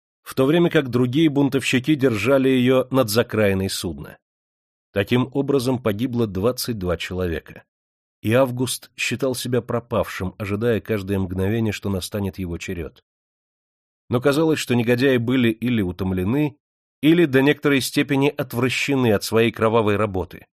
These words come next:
ибо исполнение приговора над четырьмя оставшимися узниками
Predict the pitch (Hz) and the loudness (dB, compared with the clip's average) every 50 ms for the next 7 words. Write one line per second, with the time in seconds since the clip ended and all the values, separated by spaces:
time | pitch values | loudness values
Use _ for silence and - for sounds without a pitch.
0 | _ _ _ _ _ _ _ _ - 117 135 131 139 135 - - - 135 139 143 | _ _ _ _ _ _ _ _ -4 -2 2 4 4 2 2 0 0 0 2 2
1 | 143 139 135 131 123 123 113 113 127 135 143 147 139 139 135 135 131 - - - | 2 2 0 0 0 -2 0 2 2 4 4 4 4 4 2 2 0 -2 -6 -4
2 | 110 123 117 117 117 107 92 - - - 127 120 - - 120 113 104 - - 107 | -2 0 0 2 2 2 0 -2 -2 -2 -2 -2 0 0 0 0 0 0 -2 -6
3 | - - 131 139 135 120 127 123 123 127 113 113 104 - | -6 -2 -2 -2 0 2 0 0 2 0 2 0 0 -2